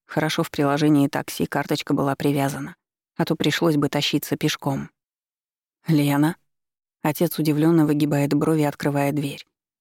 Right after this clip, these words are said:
"Ты чего тут?" "Домой пришла. Не пустишь? Или замуж отдали и всё, дорогу забыть?" Папа хмурится, оценивая мой внешний вид.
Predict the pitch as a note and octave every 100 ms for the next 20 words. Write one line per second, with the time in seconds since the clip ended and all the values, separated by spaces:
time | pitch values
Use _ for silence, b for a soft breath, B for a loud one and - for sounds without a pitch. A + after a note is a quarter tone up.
0 | _ - C#3 C#3 - D3 C#3 - - -
1 | _ _ _ _ _ _ _ - G3 F#3+
2 | D#3+ - D3+ - D3+ E3+ D#3+ G#3+ - -
3 | - - _ _ _ - F3 E3 F3+ F#3+
4 | E3+ D#3 D#3 F3+ F#3 E3 - G3+ E3+ D#3+
5 | G3 E3 D3+ D3+ - - _ _ _ _
6 | _ _ _ _ - E3 D#3 - F3+ F3+
7 | D3 - C#3+ C3+ D#3 D3+ C#3 C#3 C#3 C#3
8 | C#3+ C#3 - D3 C3+ C3+ -